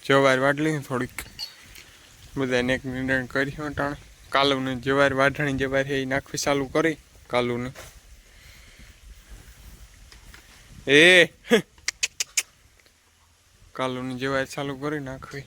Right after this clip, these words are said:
કાલે એક નિર્ણય કરી હતી બપોરે. ઉસેરાને મોગોટું નાખ્યું, નાખ્યું તું.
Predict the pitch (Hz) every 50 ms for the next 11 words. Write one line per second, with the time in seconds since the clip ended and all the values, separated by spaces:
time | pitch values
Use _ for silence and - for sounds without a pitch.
0 | - - - - _ _ _ _ _ _ - - - - - - - - 131 131
1 | 127 123 120 - 135 135 139 139 135 131 131 127 - 147 143 151 151 147 147 131
2 | 131 131 - - 139 131 139 139 - - - - - - - - - - - -
3 | - - - - - - - - - - - - - - - - - 147 135 -
4 | - 139 131 127 120 120 127 131 131 135 139 143 143 151 143 - 151 151 147 147
5 | 143 - - - - 156 151 151 - - - - - - - 135 139 143 - -
6 | 160 147 135 147 151 151